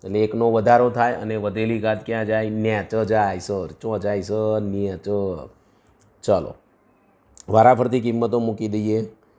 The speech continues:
તો E બરાબર બી ઓમેગા, પહેલાં મૂકીશ capital R square by two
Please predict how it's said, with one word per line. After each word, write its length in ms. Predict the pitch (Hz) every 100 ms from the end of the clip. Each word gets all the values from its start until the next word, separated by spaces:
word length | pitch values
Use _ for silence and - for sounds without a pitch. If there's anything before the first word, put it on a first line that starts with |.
| _ _ 101
તો 180 | 98 -
E 120 | 127 131
બરાબર 640 | 123 113 110 101 107 107 98
બી 240 | 113 120 120
ઓમેગા, 800 | 113 107 107 104 98 110 104 101 123 110 - _ _ _ _ -
પહેલાં 300 | 104 117 113
મૂકીશ 420 | 110 110 110 107 107
capital 500 | 98 107 101 113 113
R 60 | 113 -
square 280 | 107 113 110
by 180 | 110 107
two 160 | 110